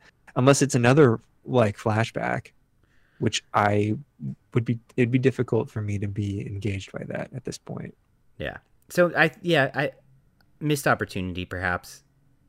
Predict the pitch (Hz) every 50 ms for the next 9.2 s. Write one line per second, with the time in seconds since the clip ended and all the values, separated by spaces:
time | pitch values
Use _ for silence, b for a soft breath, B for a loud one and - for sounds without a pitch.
0 | _ _ _ _ _ - 123 123 120 113 110 101 104 - - 98 90 - - -
1 | 107 98 95 92 92 87 85 92 85 87 80 82 85 82 82 85 82 - 92 85
2 | 85 85 85 85 - _ _ - 101 98 90 87 - 90 87 85 80 87 85 82
3 | 82 87 92 - _ b b b b b b b b - 127 113 104 107 101 98
4 | 95 92 92 90 87 90 98 95 90 - - 101 98 98 95 92 90 92 90 90
5 | 87 - _ _ _ _ _ _ _ - 101 95 - - 92 - - 95 92 87
6 | 87 87 - 85 85 85 85 85 82 82 - _ _ _ _ - 95 95 85 78
7 | 85 85 85 80 80 76 71 78 80 76 76 - 82 90 - - 92 - - -
8 | 80 - - _ _ - - 80 80 104 101 90 - 73 78 - - - - -
9 | - - -